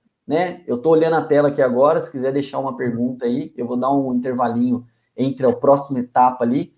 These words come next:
porque eu acho que o que tinha pra falar de planejamento é basicamente isso. O cara tem que ter em mente o que que ele quer com aquela rede,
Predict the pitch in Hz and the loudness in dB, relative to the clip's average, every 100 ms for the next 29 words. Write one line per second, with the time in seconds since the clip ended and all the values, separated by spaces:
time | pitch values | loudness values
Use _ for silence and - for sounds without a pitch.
0 | _ _ 123 156 156 170 160 156 180 202 | _ _ 0 2 4 2 -4 -6 -4 0
1 | 196 - 156 151 127 180 - 190 180 170 | 0 0 4 4 4 -2 0 0 0 0
2 | 165 139 147 185 202 190 - _ _ - | 0 0 0 0 -4 -8 -8 _ _ -2
3 | 165 202 208 214 214 185 - 147 143 202 | 2 2 2 -2 0 -2 -2 -6 2 2
4 | 208 220 220 240 220 190 240 247 254 247 | 2 -2 4 4 6 4 2 2 -2 -4
5 | - 185 254 285 - - 220 - 185 135 | -8 -6 -2 -2 2 2 2 2 2 2
6 | 160 190 - | 2 0 -2